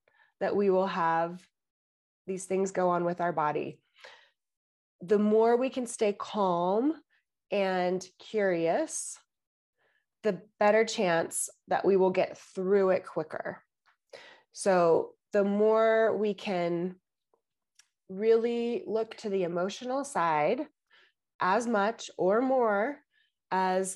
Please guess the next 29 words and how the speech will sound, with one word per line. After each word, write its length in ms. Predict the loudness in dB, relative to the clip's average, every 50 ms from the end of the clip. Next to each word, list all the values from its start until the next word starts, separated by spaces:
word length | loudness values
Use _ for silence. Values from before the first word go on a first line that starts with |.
| -12 _ -6
that 160 | -6 -4 -2
there 140 | 0 0 0
might 220 | 0 -2 -2 -2
be 100 | -4 -4
something 400 | -4 -4 -4 -4 -4 -4 -6 -4
physically 480 | -4 -4 -4 -4 -4 -2 0 0 2 2
wrong, 600 | 2 4 4 4 4 2 2 0 -2 -2 -4 -8 _ _ _ _ _ _ _ _ _ _ _ _ _ _ _ _ _ _ _ _ _ -10
I 40 | -6
think 200 | -4 -4 -2 -2
that 160 | -2 -2 0
will 100 | -2 -2
serve 400 | -4 -6 -6 -4 0 0 0 0
you 120 | 0 -2 0
better 260 | 0 2 2 4 4
in 120 | 2 2 2
the 80 | 0
long 360 | 0 0 0 -2 -2 -4 -4
run. 440 | -6 -6 -6 -6 -6 -4 -4 -4 -6 -6 _ _ _ _ _ _ _ -20 -20 _ _ _ _ _ _ _ -2
Although 240 | 0 2 4 4 4
our 120 | 4 2
tendency 560 | 0 -2 -4 -4 -4 -4 -4 -4 -2 2 2 4
is 160 | 4 2 0
to 140 | 0 0 2
want 260 | 2 2 0 -2 -4 -6
to 320 | -4 -2 -2 -2 -2 -6 -8
jump 340 | -4 -4 -2 -2 -4 -4 -2
right 300 | 0 0 0 0 -4 -6
to, 200 | -6 -4 -4 0
like, 320 | 0 0 0 -2 -4